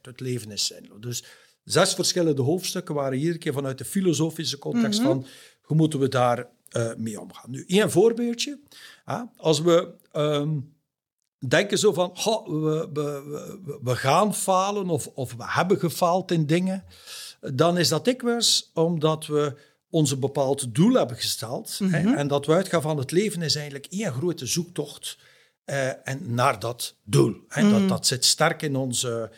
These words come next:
Speaker 1: En dat doel moeten we bereiken. Als we dat niet bereiken, hebben we gefaald.
Speaker 2: Gefaald.
Speaker 1: En
Speaker 2: Och,
Speaker 1: zijn we
Speaker 2: ja.
Speaker 1: dus zeer verdrietig in.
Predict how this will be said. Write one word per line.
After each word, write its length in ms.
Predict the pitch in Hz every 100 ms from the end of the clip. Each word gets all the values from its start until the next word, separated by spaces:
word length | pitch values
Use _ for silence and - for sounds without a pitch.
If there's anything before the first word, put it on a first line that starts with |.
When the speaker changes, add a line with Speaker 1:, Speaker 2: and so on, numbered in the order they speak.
| - - -
Speaker 1:
En 200 | 127 120
dat 160 | 120
doel 160 | 185 196
moeten 260 | 170 156
we 80 | 139
bereiken. 420 | 123 117 180 190
Als 180 | 143 120
we 80 | 107
dat 180 | 95 92
niet 160 | 175
bereiken, 360 | 156 123 127 113
hebben 180 | 110 107
we 60 | 98
gefaald. 520 | - - 131 139 151
Speaker 2:
Gefaald. 360 | 160 180 - -
Speaker 1:
En 80 | -
Speaker 2:
Och, 100 | 104
Speaker 1:
zijn 220 | 120 139
we 60 | 151
Speaker 2:
ja. 60 |
Speaker 1:
dus 320 | 123 123 - - - -
zeer 340 | 104 120 151
verdrietig 580 | 113 101 117 123 127 107
in. 200 | 107 92